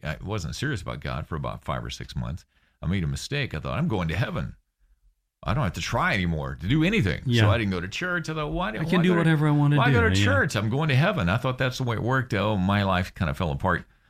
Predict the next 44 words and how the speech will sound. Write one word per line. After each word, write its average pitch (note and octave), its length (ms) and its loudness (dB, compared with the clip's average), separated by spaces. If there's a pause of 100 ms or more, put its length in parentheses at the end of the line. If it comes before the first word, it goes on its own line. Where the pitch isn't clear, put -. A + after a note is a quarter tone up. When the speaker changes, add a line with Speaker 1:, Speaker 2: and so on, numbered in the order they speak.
(120)
Speaker 1:
Then, F#2+ 420 2
uh, E2 180 0
that F#2+ 220 -2
summer, G#2+ 320 0
I D#2 40 0
got - 100 -4
serious D#2+ 260 -2
about D2 220 -6
God, D#2+ 340 0 (180)
started E2+ 240 -2
listening F2 360 0
to D2+ 80 -2
Christian F2 400 0
music, E2+ 280 0
and D2+ 100 -6
it - 80 -10
really C#3 560 -4
impacted G2+ 480 0
me. F2+ 240 2 (380)
And G2 160 0
I G2 360 0
was F#2+ 340 -4
working G#2 380 -2
at E2+ 60 0
a - 20 -2
beef D#2+ 240 -2
processing D#2+ 560 -2
plant, C#2+ 340 -4
and D2 140 -4
I D#2+ 80 0
thought, F2+ 260 -6
"What C#3 120 -2
do F#3 120 -2
I C#3+ 60 0
wanna C#3+ 200 0
do B2+ 100 0
with A#2 100 0
my A2 120 -2
career?" G#2 380 -4
I'm C2 100 -2
out D2 100 -4
of - 80 -12
high C#2+ 200 -4
school. - 340 -8